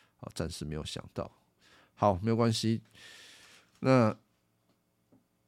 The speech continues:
以色列他们越是不忠诚，同时我们就越看到上帝所立的约就是更不改变，与人不同。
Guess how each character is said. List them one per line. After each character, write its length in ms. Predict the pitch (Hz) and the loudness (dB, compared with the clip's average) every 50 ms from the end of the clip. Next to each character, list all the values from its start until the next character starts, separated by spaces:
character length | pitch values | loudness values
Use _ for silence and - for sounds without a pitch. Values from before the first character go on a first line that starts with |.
| _ _ _ - | _ _ _ -4
以 140 | 147 135 131 | 0 0 2
色 240 | 120 - - 196 185 | 2 6 8 8 8
列 320 | 180 180 160 151 143 - _ _ _ - | 10 10 8 8 4 0 _ _ _ -8
他 160 | - - 165 | -2 0 2
们 180 | 160 160 147 - | 4 4 2 2
越 220 | 175 190 175 147 135 | 4 6 8 8 6
是 160 | - - 147 | 6 2 0
不 180 | - - 170 | 2 4 2
忠 320 | 165 - - 147 135 147 147 | 2 4 6 4 4 4 2
诚， 460 | - - - 85 76 73 69 113 127 135 - _ _ _ _ _ _ _ - _ _ _ _ | 0 -2 -4 -6 -6 -6 -8 -10 -12 -16 -18 _ _ _ _ _ _ _ -20 _ _ _ _
同 300 | - - 123 113 123 147 | -2 2 4 4 4 4
时 280 | 156 - - - 117 127 | 2 0 0 2 4 4
我 160 | 131 123 110 | 4 4 2
们 160 | 95 87 92 | 2 2 0
就 200 | 101 - 131 127 | 0 2 2 2
越 180 | 123 131 131 117 | 4 4 2 2
看 320 | - - - 123 107 107 | 2 0 0 0 0 2
到 180 | 117 113 101 - - | 2 0 0 0 -4
上 480 | - - - - 139 123 113 104 95 104 - _ _ | -8 -6 0 2 4 4 4 2 0 -4 -8 _ _
帝 360 | - 135 113 95 73 - - - _ _ _ _ _ - | 2 2 2 2 0 -4 -10 -18 _ _ _ _ _ -20
所 280 | - - - 101 90 92 | -12 -4 -2 0 0 0
立 220 | 101 120 117 110 | 2 2 2 2
的 100 | 104 92 | 2 2
约 220 | 92 98 107 101 | 2 2 2 2
就 140 | 95 92 98 | 2 0 -2
是 80 | 101 101 | -4 -4
更 260 | - - 127 110 104 | 0 2 2 2 2
不 80 | - - | 0 -2
改 180 | - - - | -4 -6 -6
变， 360 | - - 110 90 73 90 110 - _ _ _ _ - | -4 -4 -2 -2 -4 -4 -10 -18 _ _ _ _ -4
与 200 | - 117 101 95 | 0 2 2 2
人 220 | 87 92 82 95 | 2 2 0 0
不 120 | 98 - 110 | 0 -2 -4
同。 380 | - - - - - - 101 | -4 -4 -12 -12 -10 -12 -14